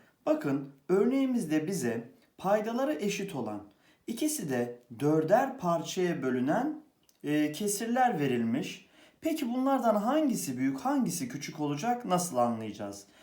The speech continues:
Şimdi arkadaşlar önce verilen kesirleri, e, modelleme üstünde gösterelim. Bakın dört parçaya bölmüş, ikisini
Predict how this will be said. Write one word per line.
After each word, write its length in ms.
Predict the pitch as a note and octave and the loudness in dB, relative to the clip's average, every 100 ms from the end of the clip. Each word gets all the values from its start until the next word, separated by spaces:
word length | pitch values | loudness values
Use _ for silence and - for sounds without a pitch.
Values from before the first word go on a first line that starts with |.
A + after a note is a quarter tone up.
| - - | -20 -12
Şimdi 300 | F#4+ E4 C#4+ | -6 0 0
arkadaşlar 580 | A#3+ G3+ E3+ D3+ D#3 | 0 0 0 2 0
önce 440 | D#3 B3+ D#4 F3+ D3+ | 2 0 2 2 0
verilen 380 | F#3+ A3+ B3 A#3 | 0 0 0 -2
kesirleri, 760 | F#3+ F3 D3 B2 A#2 A2+ - - _ _ _ - | -4 -4 -2 -2 -2 -4 -8 -14 _ _ _ -4
e, 200 | C3 C3+ | 0 2
modelleme 640 | C#3+ D#3+ - G3+ A#3 C#4 | 2 2 2 2 0 2
üstünde 440 | C4 - D3+ F3+ A3 | 0 -2 -4 -4 0
gösterelim. 680 | D#3+ D3 - A#2 G#2 F#2+ - _ - _ - | 0 0 -4 -6 -6 -10 -18 _ -20 _ -4
Bakın 340 | C4+ B3 D3+ | -2 0 0
dört 300 | G3 C4 - | 0 -2 -4
parçaya 560 | D4 C4+ - F3+ D#3+ B2+ | -4 -4 -2 0 0 0
bölmüş, 560 | B2+ D3 C4 D4+ - _ _ - | 0 0 -2 -4 -10 _ _ -8
ikisini 680 | A3 C4+ - F#3+ C#3+ - | -6 -4 -2 0 0 -2